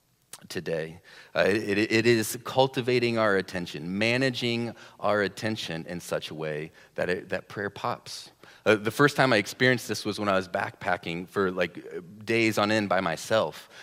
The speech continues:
and all I had with me was a Bible. So I'd, like, you know, hike all day and then set up camp and, and read the Bible. And, like, two days in, I was like,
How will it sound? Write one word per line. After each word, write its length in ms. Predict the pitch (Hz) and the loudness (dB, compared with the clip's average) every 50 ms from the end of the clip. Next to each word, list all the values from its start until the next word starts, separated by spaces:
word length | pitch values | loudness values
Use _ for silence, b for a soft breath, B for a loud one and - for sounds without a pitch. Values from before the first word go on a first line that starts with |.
| B B | B B
and 100 | 98 101 | -6 0
all 220 | - 110 117 120 | 2 4 6 6
I 80 | 117 117 | 6 4
had 220 | 110 113 110 107 | 4 2 -2 -2
with 240 | 101 95 101 101 - | -2 -2 -4 -4 -4
me 120 | 110 92 85 | -6 -6 -4
was 420 | 85 85 85 80 80 78 - - | -2 -2 -2 -2 -2 -6 -8 -10
a 60 | 76 82 | -10 -6
Bible. 440 | - 85 95 113 104 76 71 64 | -2 0 2 2 2 0 -4 -10
So 160 | - - 85 80 | -8 -4 -4 -4
I'd, 80 | 80 | -2
like, 180 | 85 78 71 - - B B B B B B | -2 -4 -4 -6 -12 B B B B B B
you 100 | - 90 | -6 -6
know, 260 | 80 76 85 - - _ - | -6 -6 -8 -12 -14 _ -16
hike 260 | - - 107 101 - | -2 0 0 0 2
all 100 | 104 92 | 0 -2
day 340 | 90 87 95 92 95 98 98 | -2 0 -2 0 0 0 -2
and 80 | 87 85 | -2 -4
then 100 | 80 80 | -6 -8
set 220 | - - 92 85 | -6 -6 -6 -4
up 140 | 80 73 - | -6 -6 -8
camp 340 | - - 90 87 95 92 - | -10 -10 -8 -8 -6 -6 -6
and, 160 | 80 76 76 B B B B B | -8 -8 -10 B B B B B
and 160 | 80 87 87 | -12 -10 -8
read 180 | 85 92 92 82 | -8 -8 -8 -8
the 60 | 85 | -8
Bible. 360 | 80 - - 101 110 101 90 | -6 -2 0 0 0 0 -2
And, 100 | 80 82 | -6 -4
like, 160 | 85 80 82 - | -4 -4 -4 -4
two 220 | - - - 143 | -6 -4 -2 -2
days 260 | 131 127 123 113 104 113 | 0 2 2 2 2 2
in, 140 | 123 123 | 2 2
I 80 | 107 101 | 2 2
was 180 | 98 98 92 90 | 0 -2 -4 -2
like, 340 | 87 80 78 78 - - | -4 -4 -4 -4 -8 -14